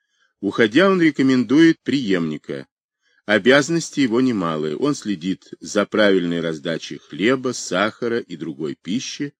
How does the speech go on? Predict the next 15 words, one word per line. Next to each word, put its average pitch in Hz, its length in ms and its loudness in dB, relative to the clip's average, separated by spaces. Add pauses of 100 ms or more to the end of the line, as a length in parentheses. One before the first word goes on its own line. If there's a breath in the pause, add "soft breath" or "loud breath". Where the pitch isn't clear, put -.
(500)
разбирает 107 680 2
ссоры, 139 720 -2 (340)
разнимает 98 640 -2
драки, 90 640 -4
они 139 200 -4
были 101 200 -6
редки. 69 500 -12 (920)
Он 147 380 4
несет 117 460 2
какую-то 113 520 0
долю 98 280 4
ответственности 92 840 -4
перед 98 300 -4
администрацией 85 920 -6
тюрьмы 76 500 -6